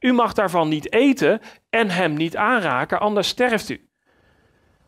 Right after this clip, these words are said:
Waarschijnlijk heeft Adam hier iets aan toegevoegd. Of Eva heeft hier iets aan toegevoegd, hoe dan ook. Hier lijkt iets mis gegaan, zaan-, zijn gegaan in het onderwijs.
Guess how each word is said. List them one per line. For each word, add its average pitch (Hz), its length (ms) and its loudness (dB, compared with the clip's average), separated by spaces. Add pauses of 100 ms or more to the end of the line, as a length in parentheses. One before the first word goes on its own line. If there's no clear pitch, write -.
(920)
Waarschijnlijk 226 800 0 (580)
heeft 190 240 -4
Adam 240 640 0 (640)
hier 233 220 0
iets 185 160 -2
aan 147 120 0
toegevoegd. 240 640 -4 (640)
Of - 140 -6
Eva 226 340 2
heeft 214 200 0
hier 180 180 0
iets - 160 -4
aan 143 120 -2
toegevoegd, 190 580 -4
hoe 240 180 -4
dan 214 160 4
ook. 175 280 0 (220)
Hier 208 200 2
lijkt 233 300 2
iets 180 160 -10
mis 208 260 -2
gegaan, 139 600 -6
zaan-, 131 440 -6 (280)
zijn 139 320 -4
gegaan 120 460 -6 (200)
in 180 120 -8
het 190 140 -2
onderwijs. 190 600 -6